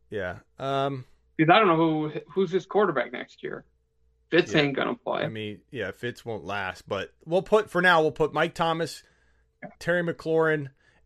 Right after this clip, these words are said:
Speaker 1: and then, uh, we'll put, uh, Mike Evans and Godwin, or Godwin, Mike Evans. You, you could go either way.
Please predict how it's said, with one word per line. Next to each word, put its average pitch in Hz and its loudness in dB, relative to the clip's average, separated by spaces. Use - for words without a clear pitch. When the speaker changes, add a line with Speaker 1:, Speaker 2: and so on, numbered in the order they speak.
Speaker 1:
and 131 -2
then, 127 -2
uh, 113 0
we'll 113 -4
put, 127 -2
uh, 113 2
Mike 127 0
Evans 143 -4
and 123 -8
Godwin, 123 -2
or 107 -8
Godwin, 117 -4
Mike 110 -6
Evans. 104 -6
You, 113 -12
you 110 -14
could 113 -12
go 107 -4
either 104 -4
way. 104 -4